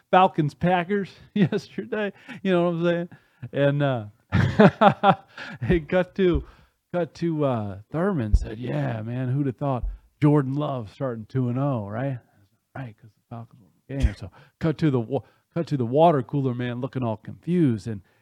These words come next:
and then cut back to Thurman saying, No, wait, who'd have thought Desmond Ridder would be two and oh, right? Yeah? Okay? Yeah, so cut to the other guy. He's like, "All right, man. See you around, Thurman,"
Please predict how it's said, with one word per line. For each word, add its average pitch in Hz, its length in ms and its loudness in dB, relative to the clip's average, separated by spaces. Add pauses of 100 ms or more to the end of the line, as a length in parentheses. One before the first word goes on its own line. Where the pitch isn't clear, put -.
(220)
and 120 80 -2
then 127 100 0
cut 139 240 -2
back 123 220 -2
to 110 60 -14
Thurman 139 500 0
saying, 127 300 -4
No, 165 140 6
wait, 165 360 6 (960)
who'd 196 140 6
have 180 80 2
thought 180 300 0 (360)
Desmond 170 560 4
Ridder 240 280 8
would 147 220 6
be 131 160 4
two 156 300 8
and 131 100 4
oh, 110 500 -2
right? 180 280 -4 (220)
Yeah? 202 280 -4 (280)
Okay? 190 380 -4 (580)
Yeah, 143 200 -4
so 104 160 -10
cut 160 240 -2
to 151 80 -6
the 151 80 -2
other 165 140 0
guy. 123 220 -2
He's 117 120 -2
like, 123 100 -2
"All 160 80 0
right, 196 240 4
man. 165 360 -2
See - 160 -8
you 233 100 -2
around, 196 360 -2
Thurman," 175 400 -2